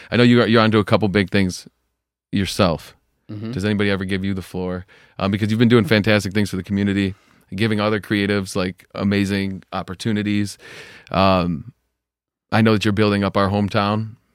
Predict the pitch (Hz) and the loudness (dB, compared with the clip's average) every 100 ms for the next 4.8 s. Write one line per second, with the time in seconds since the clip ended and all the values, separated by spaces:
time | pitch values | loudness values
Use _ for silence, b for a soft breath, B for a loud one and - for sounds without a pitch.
0 | - - 92 90 - - _ - 98 - | -12 -4 -2 -4 -8 -20 _ -14 -10 -4
1 | 95 95 92 87 101 90 - 92 92 95 | -2 -2 -4 -4 -4 -4 -6 -6 -6 -8
2 | - _ _ _ - 139 151 127 101 120 | -16 _ _ _ -2 2 2 0 -4 -2
3 | 117 113 110 98 107 101 110 - 120 113 | -2 -2 -2 -2 -4 -6 -8 -4 -2 -2
4 | 104 107 131 127 123 110 104 98 | -2 -2 -2 0 0 2 0 -2